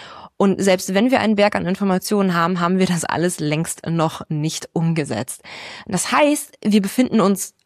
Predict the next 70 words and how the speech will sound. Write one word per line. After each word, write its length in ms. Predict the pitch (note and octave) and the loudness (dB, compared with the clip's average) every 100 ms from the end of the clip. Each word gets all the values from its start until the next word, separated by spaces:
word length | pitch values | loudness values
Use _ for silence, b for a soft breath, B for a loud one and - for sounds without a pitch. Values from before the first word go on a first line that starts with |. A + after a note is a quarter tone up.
| _ | _
alle, 520 | - G#3 F#3+ F3 - | 0 4 6 6 4
würde 160 | F3 F3 | 2 0
ich 80 | F3 | 2
mal 140 | E3+ | 0
sagen, 380 | D#3 D3 D#3 F#3 | 0 2 2 2
oder 120 | F3 | 0
die 80 | E3 | 0
meisten 320 | F3 F#3 - | 0 0 -4
von 120 | - | -6
uns 200 | D3+ F3+ | -4 -2
befinden 280 | - - G#3 | -4 -4 -2
sich 200 | G#3 - | -2 -4
einfach 220 | D#3 G3+ | -6 -4
an 140 | - D#3+ | -4 -4
einem 160 | D#3+ | -4
Punkt. 380 | D#3+ G3 A#3+ E4 B B B | -2 0 0 -2 B B B
Wir 480 | F#3 F3+ F3+ F3+ E3 | -6 -2 2 2 2
können 420 | - - G3+ G3+ | -2 0 2 2
durch 120 | F#3+ | 0
Social 260 | - E3+ F3 | -2 -6 -2
Media 200 | G#3+ C#4+ | 2 2
scrollen, 500 | C4 - G#3+ G#3+ A3+ | 0 0 2 4 2
wir 80 | F3+ | 0
sehen 480 | E3 F3 F3 F3 - - | 0 2 2 0 -4 -8
zwanzig 440 | - - A#3+ C4 | -6 -4 -2 -2
verschiedene 440 | A3+ G#3+ A3 G#3+ | -2 0 2 4
Reels 540 | G3+ F3 F3 F3 F3 F#3 B B B | 4 4 4 4 4 0 B B B
und 400 | - F#3 F#3 - - G3 | 2 4 4 0 -6 -2
fünfzehn 400 | - C4 - B3+ | 2 0 2 4
Leute 240 | G#3+ G#3 | 6 4
haben 160 | F#3 F#3+ | 2 2
etwas 240 | F#3 G3 | 0 0
anderes 400 | - D3+ E3+ E3+ | -2 0 -2 -2
über 140 | F3 D#3+ | -2 0
Ernährung 420 | E3 E3+ E3+ E3+ | 2 2 2 0
erzählt. 440 | E3+ - G3 A3+ | -2 2 2 4
Dann 120 | - | 0
fragen 300 | F3+ - F3+ | -2 -2 2
wir 100 | G3 | 2
Chat 220 | F#3+ - - | 2 -2 -2
G 120 | F3+ | -2
P 140 | F#3 | -2
T 200 | F3+ A3 | 2 2
und 60 | G3+ | 4
bei 160 | D#3+ | 2
Chat 160 | D#3 E3 | 0 -2
G 160 | - E3+ | -4 -2
P 80 | |
T 140 | F3+ F3 | -2 0
kann 160 | G#3+ | 2
man 80 | G#3+ | 2
sich 120 | A3 | 2
übrigens 300 | G#3+ - B3+ | -4 -2 -2
auch 240 | - C#4 - | -2 -6 2
nie 260 | A3+ C#4 D4+ | 4 4 2
wirklich 280 | B3 B3 | -4 -4
zu 100 | - | -4
hundert 200 | G3+ G#3+ | 0 0
Prozent 280 | A3 A3 G#3 | 0 0 0
sicher 220 | F3+ F#3+ | 2 0
sein, 220 | F3+ F#3 F#3+ | 2 2 2
ob 80 | F#3+ | 0
die 160 | F#3+ | 2
Antwort 300 | E3 F#3 F#3+ | 2 2 0
jetzt 180 | F#3 - | -2 -2
richtig 320 | F3+ F3 E3+ | -4 -4 -8
ist, 140 | E3+ E3+ | -8 -10
et 100 | - | -6
cetera 300 | E3 D3+ D#3 | -6 -4 -6
pp. 300 | E3 F3 | 0 0